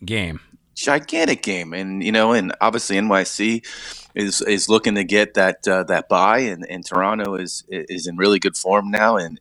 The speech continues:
Speaker 2: and trying to raise up themselves up, uh, from that sixth spot. And, uh, like I said, this is, this is when it gets really fun for Major League Soccer.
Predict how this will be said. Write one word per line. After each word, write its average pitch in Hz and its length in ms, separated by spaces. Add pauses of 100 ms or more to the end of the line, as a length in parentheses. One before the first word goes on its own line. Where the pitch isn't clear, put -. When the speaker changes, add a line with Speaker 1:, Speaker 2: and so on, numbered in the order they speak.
Speaker 2:
and 82 140 (100)
trying 92 220
to 85 80
raise 90 280
up 87 180
themselves 92 460
up, 92 220 (140)
uh, 85 220
from 92 180
that 87 180
sixth - 220
spot. 117 340
And, 95 280
uh, 87 200 (400)
like 104 120
I - 20
said, 87 220
this 123 180
is, 98 220
this 135 200
is 113 160
when 107 120
it 92 40
gets 85 240
really 92 480
fun 82 300
for 82 100
Major 80 260
League 73 140
Soccer. - 320